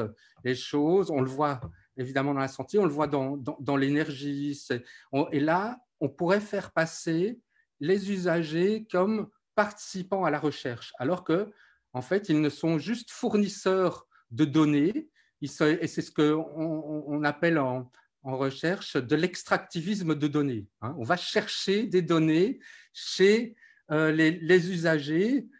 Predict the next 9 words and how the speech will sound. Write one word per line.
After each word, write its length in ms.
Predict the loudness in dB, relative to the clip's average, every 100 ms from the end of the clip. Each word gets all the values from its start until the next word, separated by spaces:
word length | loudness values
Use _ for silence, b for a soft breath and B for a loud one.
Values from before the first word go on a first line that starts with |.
| B B
euh, 600 | 0 2 2 2 0 0 -2
et 60 | -4
puis 180 | 2
on 80 | 4
va 100 | 4
faire 220 | 2 0
du 100 | 0
big 220 | 0 -2 2
data 520 | 0 2 0 0